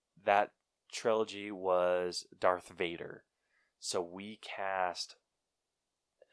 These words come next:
really, the, the body, it could be whoever. The voice, we went with Jeremy Irons.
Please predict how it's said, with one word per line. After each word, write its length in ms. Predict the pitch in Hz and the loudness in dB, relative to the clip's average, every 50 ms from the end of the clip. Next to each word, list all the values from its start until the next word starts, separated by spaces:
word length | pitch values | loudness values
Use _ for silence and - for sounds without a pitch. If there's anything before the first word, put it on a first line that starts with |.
| _ _ _ - | _ _ _ 8
really, 400 | 143 156 165 165 156 143 - - | 10 12 12 12 10 6 4 2
the, 240 | 135 127 135 131 - - - - _ _ _ _ - | 6 8 8 8 8 4 -2 -8 _ _ _ _ 2
the 520 | 131 120 117 113 110 110 107 101 98 95 - - _ _ _ _ _ _ _ _ _ _ _ _ _ _ _ _ _ _ _ _ _ _ _ _ - | 4 6 8 8 8 8 8 6 6 4 -2 -16 _ _ _ _ _ _ _ _ _ _ _ _ _ _ _ _ _ _ _ _ _ _ _ _ 2
body, 380 | 131 117 117 120 123 127 120 | 6 8 8 8 6 4 -4
it 40 | 110 | -4
could 120 | - 107 98 | -6 -6 -6
be 140 | 98 90 | -6 -8
whoever. 560 | - - 98 90 78 78 - - - - - - _ _ _ _ _ _ _ - | -8 -4 0 0 0 0 0 -4 -10 -16 -16 -18 _ _ _ _ _ _ _ 0
The 100 | 107 95 | 0 0
voice, 720 | 87 - - - 92 95 110 127 139 135 - - - - | 0 -2 -2 0 4 4 4 2 2 -4 -6 -6 -6 -6
we 120 | 107 107 | -6 -6
went 240 | 101 101 101 98 - | -4 -4 -4 -6 -6
with 200 | 98 92 - _ | -8 -12 -14 _
Jeremy 500 | - - 92 87 92 98 98 95 90 87 - - | -8 -8 -6 -4 -4 -4 -4 -6 -8 -10 -8 -6
Irons. 960 | 85 82 82 78 76 76 67 55 52 50 50 50 - - - - - - | -6 -6 -4 -6 -8 -10 -12 -14 -16 -20 _ _ -10 -8 -6 -6 -8 -10